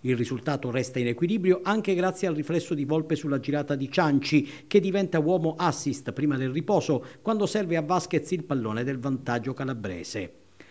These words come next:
La reazione del Foggia, attesa nella ripresa, si manifesta solo con questo colpo di testa di Ferrante al terzo minuto, mentre dall'altra parte Volpe ha il suo da fare sulla conclusione potente del solito Vasquez.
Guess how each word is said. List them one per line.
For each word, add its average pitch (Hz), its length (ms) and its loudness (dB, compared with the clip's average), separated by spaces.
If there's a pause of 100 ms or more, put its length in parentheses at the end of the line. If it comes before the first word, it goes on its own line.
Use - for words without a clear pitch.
(160)
La 131 100 0
reazione 127 360 0
del 117 120 -2
Foggia, 147 520 0
attesa 120 440 -6
nella 113 180 -6
ripresa, 147 500 2 (160)
si - 160 -6
manifesta 208 460 0
solo 190 240 0
con 151 160 2
questo 165 320 -2
colpo 185 300 0
di 143 80 2
testa 156 300 -2
di 151 120 -2
Ferrante 143 420 -2
al 135 120 -4
terzo 165 320 -2
minuto, 156 500 4 (200)
mentre 151 300 4
dall'altra 135 440 -2
parte 123 360 -8
Volpe 160 380 2
ha 147 40 4
il 135 100 0
suo 208 160 -2
da 160 100 2
fare 175 500 2
sulla 175 260 2
conclusione 170 520 -2
potente 143 480 -4
del 147 160 0
solito 160 320 0
Vasquez. 104 840 -6